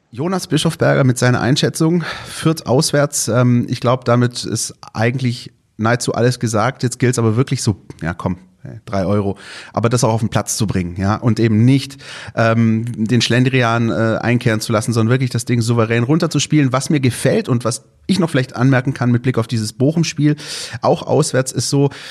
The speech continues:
auch da die Haltung, ähm, sagen wir so, wenn dieses Spiel in Bochum am Ende null null ausgegangen wäre, dann wär, h-, hätte es jetzt zwei Punkte weniger, aber auch das wäre jetzt kein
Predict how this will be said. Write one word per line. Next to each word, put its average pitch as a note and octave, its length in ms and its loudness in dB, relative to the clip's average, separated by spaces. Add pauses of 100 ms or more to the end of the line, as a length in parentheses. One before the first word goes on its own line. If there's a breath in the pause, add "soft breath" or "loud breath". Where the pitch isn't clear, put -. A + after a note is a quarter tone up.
(300 loud breath)
auch A#2+ 100 -2
da B2+ 220 0
die D#3 160 4
Haltung, E3 600 2
ähm, B2 600 2 (220)
sagen B2 200 2
wir B2+ 60 4
so, C3 100 2
wenn B2+ 80 4
dieses C3 180 0
Spiel C#3 180 2
in B2+ 100 4
Bochum C#3 220 4
am A2 100 2
Ende B2+ 180 6
null B2+ 240 6
null C3 180 4
ausgegangen G2 520 -2
wäre, F#2+ 100 -2
dann G2+ 140 -4
wär, A#2 120 0
h-, G#2+ 100 -2
hätte G#2+ 400 -2
es B2 80 -2
jetzt A#2+ 180 -2
zwei A2 120 2
Punkte A2+ 320 -2
weniger, C#3+ 280 2
aber A2 120 0
auch A#2 40 -2
das C3+ 180 -4
wäre A#2+ 80 2
jetzt A#2+ 100 -6
kein A#2+ 240 -4